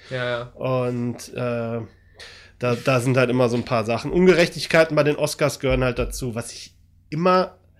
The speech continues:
Speaker 2: äh, immer so, ähm, interessant finde, sind eigentlich so die, diese technischen Kategorien, die,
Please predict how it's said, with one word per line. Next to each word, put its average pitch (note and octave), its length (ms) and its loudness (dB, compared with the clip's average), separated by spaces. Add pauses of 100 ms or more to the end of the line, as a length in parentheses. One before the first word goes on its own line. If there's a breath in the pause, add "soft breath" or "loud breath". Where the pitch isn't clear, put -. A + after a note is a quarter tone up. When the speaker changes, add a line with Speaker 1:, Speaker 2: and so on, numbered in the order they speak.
(520 soft breath)
Speaker 2:
äh, B2 460 -4 (280)
immer C3+ 260 -2
so, A#2 460 -2
ähm, A2 640 -8 (260 soft breath)
interessant B2 480 -6
finde, B2 240 -4
sind A2+ 180 -8
eigentlich B2 400 -8
so A#2 220 -8
die, G#2+ 480 -10
diese G2+ 260 -16
technischen B2+ 440 -10
Kategorien, A2+ 800 -8
die, A2+ 380 -10